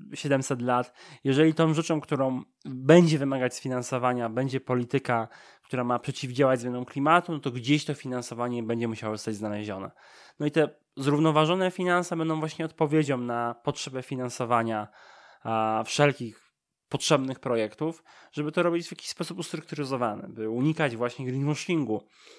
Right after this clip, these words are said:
by doprowadzić do sytuacji, w której faktycznie ludzie zechcą, mimo na przykład bardzo często niższej stopy zwrotu bądź większego ryzyka, finansować ważne projekty, ponieważ sektor,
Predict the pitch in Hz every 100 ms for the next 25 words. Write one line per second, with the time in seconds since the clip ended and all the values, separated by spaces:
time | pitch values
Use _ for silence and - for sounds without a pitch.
0 | - 113 117 117 117 120 139 135 139 131
1 | 135 131 123 - 123 127 135 123 - 127
2 | 120 120 120 120 117 _ _ _ - 139
3 | - 170 165 156 143 139 - - _ 135
4 | 151 139 131 113 120 160 - 160 156 190
5 | - 120 131 127 123 - - 131 117 143
6 | 156 147 151 - 151 151 - - 143 147
7 | - 151 202 226 127 101 117 113 117 139
8 | 147 165 190 190 160 - - - _ 196
9 | 185 180 196 175 127 120 120 120 - 113
10 | 107 - 151 160 170 160 156 156 151 -
11 | - - - - _ - - 202 202 175